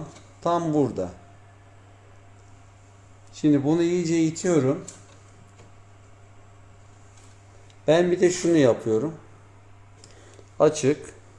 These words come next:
Şimdi bunun tam gitmesi lazım. Gitmiyor.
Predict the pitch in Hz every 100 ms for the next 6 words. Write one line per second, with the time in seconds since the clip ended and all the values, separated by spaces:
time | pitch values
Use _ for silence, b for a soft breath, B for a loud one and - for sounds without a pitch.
0 | - - - - - - b b b b
1 | b b - - 139 131 160 165 165 170
2 | 175 180 - - - - - - - -
3 | - 139 139 143 143 165 139 113 131 180
4 | 160 160 - 110 117 180